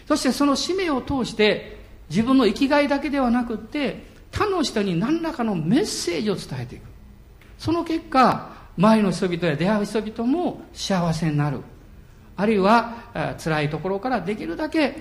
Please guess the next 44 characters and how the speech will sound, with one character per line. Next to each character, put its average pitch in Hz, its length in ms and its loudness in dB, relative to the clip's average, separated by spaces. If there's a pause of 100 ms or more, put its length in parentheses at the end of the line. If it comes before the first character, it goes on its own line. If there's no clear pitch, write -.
(160)
え、 269 200 -8 (220)
え、 - 220 -8
あ 151 60 -4
の、 143 400 -2 (100)
素 - 140 -12
晴 147 140 -6
ら 165 80 -6
し - 160 -8
い 285 40 -6
生 277 180 -6
活 247 220 -6
が 185 120 -2
で 170 140 -6
き 202 120 -6
る 185 80 -4
よ 143 140 -2
う 139 40 -4
な 175 220 -4
助 - 360 -8
け 254 40 2
に 185 100 2
な 160 140 0
る。 147 60 -4 (580)
そ 359 240 2
う 349 40 4
い 311 40 2
う - 20 0
生 - 80 -10
き - 40 -6
方 185 160 -4
が 151 80 -2
で 151 100 -2
き 160 100 -10
た 120 120 -8
ら 107 100 -12 (340)
幸 175 400 -4
い 160 60 0
だ 147 120 -2
と - 100 -6
思 120 80 -6
い 113 60 -8
ま 104 120 -14
す - 80 -18
ね。 220 140 -6